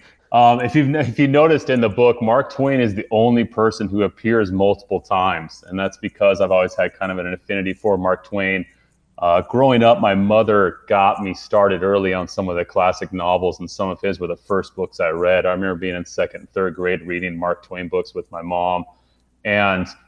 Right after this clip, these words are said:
you know, I, I've always found him to be a very interesting man, whether it was the fact that, you know, you can read about he lay in his bed and faced the headboard instead of the footboard 'cause he thought the headboard was more interesting to look at.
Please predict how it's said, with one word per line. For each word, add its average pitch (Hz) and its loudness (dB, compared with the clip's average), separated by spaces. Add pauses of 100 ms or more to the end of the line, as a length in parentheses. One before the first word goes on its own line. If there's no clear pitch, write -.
(340)
you 127 0
know, 143 4
I, 131 0
I've 135 0
always 160 4
found 160 2
him 147 2
to 131 0
be 135 4
a 120 4
very 123 2
interesting 113 2
man, 98 0
whether 98 0
it 107 -2
was 104 -4
the 98 -10
fact 98 2
that, 92 4 (220)
you 101 -10
know, 90 -4
you 92 -6
can 98 -4
read 98 0
about 90 2 (120)
he 104 -4
lay 113 4
in 107 2
his 98 -2
bed 107 4
and 92 -4
faced 98 -2
the 101 -4
headboard 98 0
instead 90 -6
of 80 -8
the 87 -12
footboard 85 -6
'cause - -20
he 98 -18
thought 92 -2
the 92 -4
headboard 87 -2
was 87 -6
more 90 -4
interesting 87 -8
to 82 -10
look 92 -4
at. 80 -6